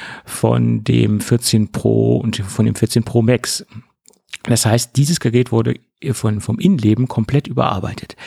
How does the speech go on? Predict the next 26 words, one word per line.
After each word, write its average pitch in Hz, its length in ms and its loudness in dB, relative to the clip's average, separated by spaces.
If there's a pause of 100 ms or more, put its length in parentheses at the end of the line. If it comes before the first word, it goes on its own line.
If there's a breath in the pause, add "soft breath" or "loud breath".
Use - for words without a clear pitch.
(380 loud breath)
äh, 104 240 2
was 113 160 0
beim 98 200 0
Pro 107 220 2
Max 120 380 2
und - 420 -4
beim 98 220 0
Pro 135 360 2
nicht 123 280 4
der 104 80 2
Fall - 320 -6
ist. - 200 -10
Das 113 180 -2
hat, - 340 -2
das 123 180 -2
Pro 165 380 0
und 156 120 0
das 117 100 0
Pro - 200 0
Max, 123 260 0
das 117 120 -2
hat 123 140 -2
starke - 380 0
Ähnlichkeiten 127 760 0
zum 123 240 0
Dreizehner, 123 840 0